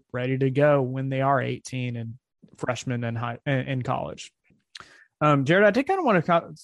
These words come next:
this kinda, again, ties back to this recruiting kinda talk that we, we've kinda talked about, but I did wanna talk about why does, why does it seem like, you know, defense seems to land recruits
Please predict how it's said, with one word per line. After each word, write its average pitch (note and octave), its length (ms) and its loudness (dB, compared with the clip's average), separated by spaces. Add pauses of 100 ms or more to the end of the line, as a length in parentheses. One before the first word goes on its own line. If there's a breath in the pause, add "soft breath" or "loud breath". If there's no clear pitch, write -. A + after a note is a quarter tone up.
this F3 240 -4
kinda, E3+ 420 4
again, D3+ 320 2
ties D#3+ 320 2
back D3 240 0
to C#3+ 80 -6
this C3 180 -4
recruiting C#3+ 640 2
kinda B2 460 -2
talk B2 360 2
that C3 100 -4
we, B2+ 340 -4
we've B2+ 180 -6
kinda B2+ 340 0
talked A#2+ 280 -4
about, A#2+ 340 -2 (440 soft breath)
but D3+ 100 4
I D3+ 80 4
did G#3 140 4
wanna C4+ 240 0
talk D#3+ 220 4
about C#3+ 360 4 (400)
why F3+ 720 2 (380)
does, D#3 360 4 (600)
why D#3+ 180 2
does A3+ 140 0
it F#3+ 100 -10
seem E3+ 260 2
like, C#3+ 320 2 (180)
you C#3+ 120 -4
know, C3 80 -2
defense C3 880 -4 (180)
seems C#3 300 -2
to C3 80 2
land C3 340 0
recruits B2 720 -4